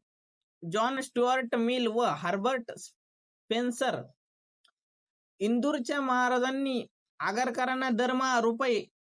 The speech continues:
पंधराशे मानधनाची देऊ केलेली नोकरी आगरकरांनी नाकारली. सोळा जुलै अठराशे ब्याऐंशी रोजी कोल्हापूर संस्थानाचे दिवाण वासुदेव बर्वे म्हणजेच माधव बर्वे प्रकरणाचे संबंध होऊन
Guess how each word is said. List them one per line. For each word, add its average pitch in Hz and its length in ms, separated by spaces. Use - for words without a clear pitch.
पंधराशे 247 680
मानधनाची 240 1300
देऊ 233 480
केलेली 262 360
नोकरी 233 380
आगरकरांनी 247 680
नाकारली. 220 600
सोळा 233 360
जुलै 262 420
अठराशे 262 520
ब्याऐंशी 240 420
रोजी 254 280
कोल्हापूर 247 460
संस्थानाचे 247 640
दिवाण 240 380
वासुदेव 226 580
बर्वे 240 380
म्हणजेच 208 500
माधव 208 400
बर्वे 233 400
प्रकरणाचे 262 760
संबंध 247 540
होऊन 247 480